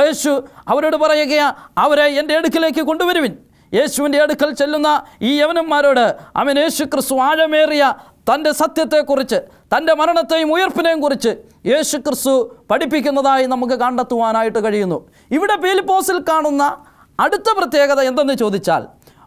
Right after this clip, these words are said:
മറ്റുള്ളവരിലേക്ക് യേശു ക്രിസ്തുവിനെ എത്തിക്കുവാൻ അല്ലെങ്കിൽ യേശുവിനെ കാണുവാൻ താല്പര്യപ്പെടുന്നവർക്ക് അതിനുള്ള അവസരം വളരെ ബുദ്ധിയോടുകൂടി പ്രയോജനപ്പെടുത്തി കൊടുക്കുന്ന ഒരു നല്ല വ്യക്തിത്വം, ഒരു നല്ല, ആ, ആ,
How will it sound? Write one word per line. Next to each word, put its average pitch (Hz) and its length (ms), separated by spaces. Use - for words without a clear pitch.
മറ്റുള്ളവരിലേക്ക് 320 960
യേശു 359 320
ക്രിസ്തുവിനെ 311 380
എത്തിക്കുവാൻ 254 480
അല്ലെങ്കിൽ 330 340
യേശുവിനെ 381 400
കാണുവാൻ 370 400
താല്പര്യപ്പെടുന്നവർക്ക് 320 1040
അതിനുള്ള 359 320
അവസരം 359 540
വളരെ 330 320
ബുദ്ധിയോടുകൂടി 370 720
പ്രയോജനപ്പെടുത്തി 370 840
കൊടുക്കുന്ന 302 440
ഒരു 285 120
നല്ല 311 220
വ്യക്തിത്വം, 262 500
ഒരു 285 100
നല്ല, 330 220
ആ, - 20
ആ, - 20